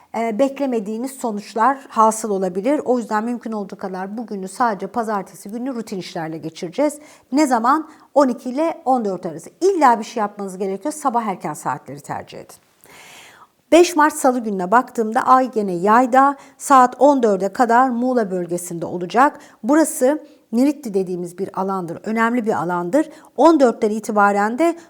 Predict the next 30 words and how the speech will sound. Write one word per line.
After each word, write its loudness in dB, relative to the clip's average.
Purva 6
Aşar'da 4
dediğimiz -4
Venüs'le 0
yönetilen -2
yine, -2
e, 2
önemli 2
bir -2
alana -6
geçecek. -8
Şimdi 0
öğleden 2
sonra -4
on 2
dörtten 0
itibaren -6
her 4
türlü -6
kişisel -6
bakımınız, -10
bu -2
hafta -8
böyle -10
bir -14
kişisel -4
bakımla -10
ilgili -6
işiniz, -8
planınız, -8